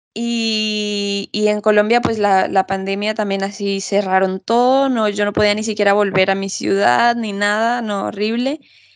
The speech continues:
Eh, me quedé en un hostal, el único hostal, por suerte, que,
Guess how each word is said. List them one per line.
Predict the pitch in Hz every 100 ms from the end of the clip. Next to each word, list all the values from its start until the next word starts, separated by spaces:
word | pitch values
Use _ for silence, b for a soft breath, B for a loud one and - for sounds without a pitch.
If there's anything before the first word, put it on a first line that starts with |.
| b b b _ _ _ _
Eh, | 226 226
me | 233
quedé | 220 226
en | 240
un | 254
hostal, | 254 - - 254 277
el | - 240 240
único | 285 294 302 - 330
hostal, | - 247 - - 233 220 233
por | 240 220
suerte, | 240 226 214 208 214 220
que, | 220 208 208 208 208 -